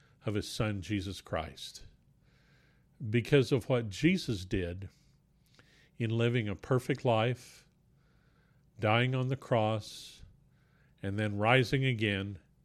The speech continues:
we can be God's children. A couple Bible verses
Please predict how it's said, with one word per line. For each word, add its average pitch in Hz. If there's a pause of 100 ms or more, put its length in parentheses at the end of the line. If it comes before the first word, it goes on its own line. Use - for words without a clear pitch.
(360)
we 113
can 117
be 113
God's 101
children. 78 (2250)
A 113
couple 127
Bible 131
verses 120